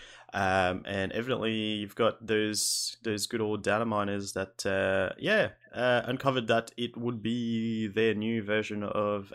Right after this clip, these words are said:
a battle royale game called Warzone. It sounds fucking hectic. So they're saying that it's, uh, yeah, uh,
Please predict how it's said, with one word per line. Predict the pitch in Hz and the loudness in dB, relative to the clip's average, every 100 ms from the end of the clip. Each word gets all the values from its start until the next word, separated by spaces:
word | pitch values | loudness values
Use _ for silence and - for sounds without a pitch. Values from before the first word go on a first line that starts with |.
| - | -4
a | 98 98 98 98 95 92 - - | -2 -2 -2 -2 -4 -6 -2 4
battle | 123 | 6
royale | 117 110 135 190 | 8 6 6 2
game | 107 90 92 - _ _ - _ _ | 0 -2 -6 -12 _ _ -20 _ _
called | - 101 98 | 0 2 0
Warzone. | 98 98 107 101 107 139 233 _ _ _ _ _ _ _ _ - - - | -2 0 2 4 4 4 -2 _ _ _ _ _ _ _ _ -10 -8 -4
It | 143 | 0
sounds | - 147 165 117 98 - - _ | 2 4 4 4 4 -2 -8 _
fucking | - - - 147 - 110 98 90 | -20 -14 -6 -6 -4 -4 -4 -6
hectic. | - - - 185 - 101 - - _ _ _ _ _ _ _ _ - | -10 -2 2 2 0 -6 -6 -14 _ _ _ _ _ _ _ _ -4
So | - - 120 120 117 113 110 107 - | 2 4 6 8 8 8 8 6 4
they're | 104 101 117 127 135 | -2 4 6 6 4
saying | - 120 120 117 104 | 4 4 4 2 4
that | 107 107 | 2 2
it's, | - 110 - - - | -2 -4 -2 -2 0
uh, | 104 104 95 | 2 2 2
yeah, | 143 | 2
uh, | 117 73 113 101 104 | 2 0 0 0 -2